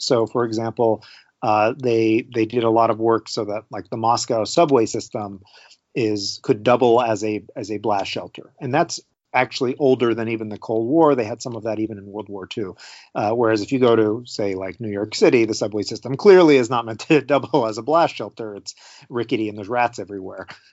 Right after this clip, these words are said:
Um, Washington, D C's subway system is a little bit better at that sort of stuff. Those big vaulted ceilings they have in there can take a lot of pressure by comparison.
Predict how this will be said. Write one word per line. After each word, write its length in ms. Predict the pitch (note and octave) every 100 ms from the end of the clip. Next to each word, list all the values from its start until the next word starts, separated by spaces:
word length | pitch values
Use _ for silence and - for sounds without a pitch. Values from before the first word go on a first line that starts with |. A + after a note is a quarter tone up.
| _
Um, 240 | B2+ A#2
Washington, 480 | D3+ D#3 - C#3+ C#3
D 140 | B2 A2+
C's 440 | - C#3+ C#3+ A#2
subway 300 | B2+ A#2 A2+
system 320 | B2 A2+ A2+
is 100 | G2+
a 60 | A2+
little 220 | A2+ A2
bit 180 | A2 G#2
better 260 | A2+ A2
at 100 | F#2+
that 140 | G#2 G2+
sort 200 | - G#2
of 80 | -
stuff. 200 | F2+ E2
Those 140 | G2+
big 240 | F#2+ A2
vaulted 440 | A2 G#2 G#2 A2+ G2
ceilings 520 | - A#2 A2 G2 F2+
they 120 | A2+
have 200 | G2 G2
in 120 | G2+
there 220 | G2+ F#2+ F#2
can 140 | G#2
take 180 | A2 G#2
a 60 |
lot 220 | F#2+ G2+ F#2+
of 100 | -
pressure 340 | G2+ - G#2+
by 160 | F2 G#2+
comparison. 640 | - A2+ A2+ A2 - -